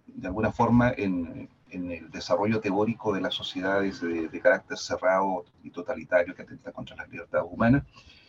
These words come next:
Y pasa revista a toda una serie de, de autores en ese sentido y, y crítica. Entre ellos,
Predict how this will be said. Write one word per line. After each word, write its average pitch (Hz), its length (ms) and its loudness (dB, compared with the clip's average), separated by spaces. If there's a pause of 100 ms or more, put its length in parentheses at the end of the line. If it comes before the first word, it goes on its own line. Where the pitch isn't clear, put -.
(340)
Y 104 800 4 (200)
pasa 131 240 10
revista 127 640 8
a 117 60 4
toda 139 220 4
una 165 160 2
serie 160 300 2
de, 131 260 6
de 117 80 2
autores 143 400 4
en 156 80 2
ese 139 140 -2
sentido 143 680 2
y, 101 460 2
y 113 100 -6
crítica. 143 520 2 (380)
Entre 107 320 0
ellos, 113 200 4